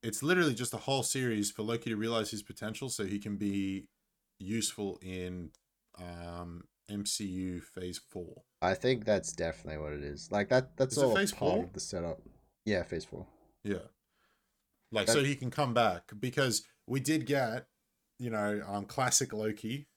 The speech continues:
Speaker 2: Yes, yes.
Speaker 1: kind of popping off this
Speaker 2: Kind
Speaker 1: episode.
Speaker 2: of.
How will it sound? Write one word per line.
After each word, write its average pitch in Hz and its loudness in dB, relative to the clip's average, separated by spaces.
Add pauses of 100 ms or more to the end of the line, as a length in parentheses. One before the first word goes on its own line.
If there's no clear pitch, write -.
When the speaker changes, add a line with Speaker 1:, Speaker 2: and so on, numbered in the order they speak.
Speaker 2:
Yes, 90 2 (280)
yes. 82 -2
Speaker 1:
kind 139 2
of 120 -4
popping 131 0
off 120 -2
this 120 0
Speaker 2:
Kind 120 6 (100)
Speaker 1:
episode. 151 2 (120)
Speaker 2:
of. 190 6